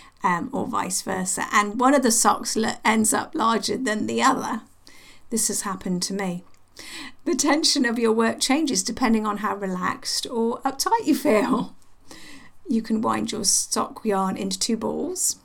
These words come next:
weighing them so they are of equal size, or often if I've got a centre pull ball, I'll use,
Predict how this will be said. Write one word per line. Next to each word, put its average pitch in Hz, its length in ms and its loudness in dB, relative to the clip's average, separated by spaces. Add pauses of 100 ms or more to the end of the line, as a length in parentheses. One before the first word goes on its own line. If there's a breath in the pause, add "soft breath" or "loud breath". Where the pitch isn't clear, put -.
(200)
weighing 196 380 0
them 208 180 2
so 214 180 0
they 190 240 -2
are 185 320 0
of 180 140 -8
equal 196 400 -8
size, 185 760 0
or 220 180 0
often 254 400 2
if 202 240 -8
I've 220 280 0
got - 200 -6
a 190 60 -8
centre 196 380 -2
pull 202 260 2
ball, 247 480 2
I'll 208 320 4
use, 214 400 0